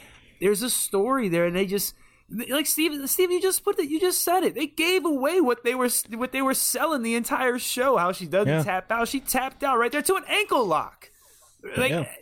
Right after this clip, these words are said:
Speaker 1: I, I don't know, man. It does, and they, they tried to sell a knee injury that never came into play. Charlotte never attacked the knee. So,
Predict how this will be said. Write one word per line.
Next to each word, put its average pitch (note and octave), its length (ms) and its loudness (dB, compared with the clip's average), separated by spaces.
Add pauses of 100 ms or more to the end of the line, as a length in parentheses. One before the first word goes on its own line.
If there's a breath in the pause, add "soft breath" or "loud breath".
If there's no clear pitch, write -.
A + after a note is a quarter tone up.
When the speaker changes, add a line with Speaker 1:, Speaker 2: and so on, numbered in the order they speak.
(100)
Speaker 1:
I, G#3+ 360 -2
I G#3 40 2
don't E3+ 140 0
know, D3 140 0
man. C#3+ 160 2
It E3 40 0
does, G3 180 0 (380 loud breath)
and F#3 140 2
they, G#3+ 80 4
they F#3 220 2
tried G#3 320 -2
to F3+ 40 -6
sell D#3+ 280 0
a C3 40 2
knee G3+ 360 0
injury G#3 380 0
that F#3 120 0
never F#3 300 0
came F3+ 340 -2
into F3+ 180 0
play. F3 440 2
Charlotte D3+ 420 0
never C#3+ 240 0
attacked C3+ 380 -4
the C3+ 60 -10
knee. G3+ 400 -2
So, G3 300 0